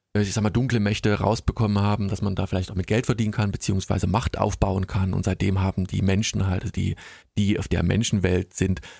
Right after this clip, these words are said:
Angst vor dem Tod, weil sie nicht wissen, was im, im Afterlife kommt. Aber eigentlich ist es gar nicht so schlimm, alles ist irgendwie gut, nur dass du dort, wenn du dann in diesem, diesem Afterlife bist, äh,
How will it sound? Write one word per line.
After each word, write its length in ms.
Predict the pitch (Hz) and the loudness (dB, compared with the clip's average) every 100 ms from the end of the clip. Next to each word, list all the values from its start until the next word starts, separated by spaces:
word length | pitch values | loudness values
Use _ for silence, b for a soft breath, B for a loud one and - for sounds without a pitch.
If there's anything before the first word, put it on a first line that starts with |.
| B B - | B B -2
Angst 300 | 95 101 - | 0 -2 -2
vor 100 | 98 | 0
dem 140 | 92 | 0
Tod, 260 | 104 104 - | 2 2 2
weil 120 | 90 | 0
sie 60 | 87 | 0
nicht 180 | 85 95 | 0 -2
wissen, 220 | 90 87 | 0 -2
was 120 | 85 | -2
im, 160 | - - | -4 -2
im 100 | - | -2
Afterlife 520 | - 95 95 90 92 | 0 0 0 0 -4
kommt. 200 | - 87 87 | -2 0 2
Aber 100 | 98 | 2
eigentlich 340 | 101 101 95 | 2 2 0
ist 80 | 98 | -2
es 120 | 90 | -2
gar 120 | 104 | 0
nicht 120 | 101 98 | 0 0
so 60 | |
schlimm, 360 | 92 135 139 120 | 0 2 2 0
alles 200 | 101 101 - | 0 0 -2
ist 100 | - | -4
irgendwie 320 | 98 95 92 | -2 -2 -4
gut, 340 | 107 143 151 | 0 0 0
nur 140 | 113 104 | 0 0
dass 160 | 104 | 0
du 120 | - 104 | 0 0
dort, 160 | 117 - _ | 0 -2 _
wenn 140 | 104 98 | 0 0
du 60 | |
dann 140 | 104 107 | 2 0
in 20 | |
diesem, 220 | 104 - | 0 -2
diesem 200 | - 95 | -2 0
Afterlife 480 | 104 - 104 104 - | 0 2 2 2 0
bist, 180 | 110 - B B B - | -4 -4 B B B -2
äh, 580 | 107 104 95 87 80 | 2 2 2 0 0